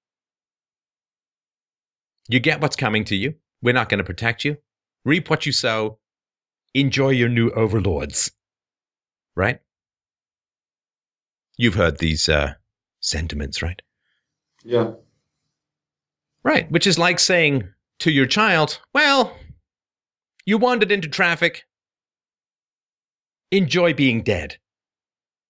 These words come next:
Speaker 1: Well, that's not good parenting, right? And when it comes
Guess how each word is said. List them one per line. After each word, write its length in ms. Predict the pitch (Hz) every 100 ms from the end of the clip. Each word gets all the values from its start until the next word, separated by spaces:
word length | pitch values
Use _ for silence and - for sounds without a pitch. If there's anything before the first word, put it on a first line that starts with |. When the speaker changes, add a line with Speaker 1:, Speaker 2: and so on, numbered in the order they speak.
| _ _ _ _
Speaker 1:
Well, 340 | 135 170 220 - _ _ _ _ _ _ _ _ _ _ _ _ _ _ _ _ _ _ _ _ _ _ _ _ _
that's 280 | - 143 -
not 240 | 131 127 -
good 220 | 107 117
parenting, 500 | 90 71 69 - - _ _
right? 220 | - 104 120 _ _ _ _ _ _ _ _ _ _ _ _ _ _ _ _ _
And 160 | 117 120
when 120 | 127
it 140 | 127 -
comes 520 | - 170 185 180